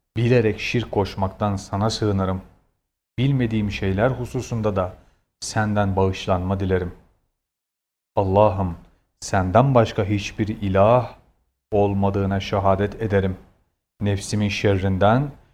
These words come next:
şeytanın da şer ve şirkinden sana sığınırım. Tirmizi'de geçen. Ebu Davud'da ise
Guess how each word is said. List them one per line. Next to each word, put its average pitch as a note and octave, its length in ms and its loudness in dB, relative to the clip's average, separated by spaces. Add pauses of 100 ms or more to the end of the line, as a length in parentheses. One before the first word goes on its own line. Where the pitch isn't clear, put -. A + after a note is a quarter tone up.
(140)
şeytanın G#2+ 580 0
da A2+ 260 4 (140)
şer A#2+ 500 2
ve A#2 260 4 (420)
şirkinden F#2+ 840 -2
sana F#2+ 320 -4
sığınırım. F2+ 500 -2 (420)
Tirmizi'de F2 520 -4
geçen. A#2 380 -2 (1600)
Ebu G2 240 -2
Davud'da G2 400 4
ise A2 380 -2